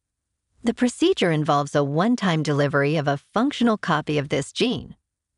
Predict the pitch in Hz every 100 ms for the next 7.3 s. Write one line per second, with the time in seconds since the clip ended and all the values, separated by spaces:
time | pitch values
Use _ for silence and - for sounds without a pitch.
0 | _ - 240 339 - 175 156 156 151 143
1 | - 151 143 139 147 - - 147 143 -
2 | - 226 240 139 139 135 147 143 135 156
3 | 208 _ 214 220 - 311 339 185 147 143
4 | 147 - 170 233 - 175 151 139 139 -
5 | - 269 - 226 185 135 - - 233 247
6 | 233 220 202 - 139 143 139 151 143 131
7 | 143 156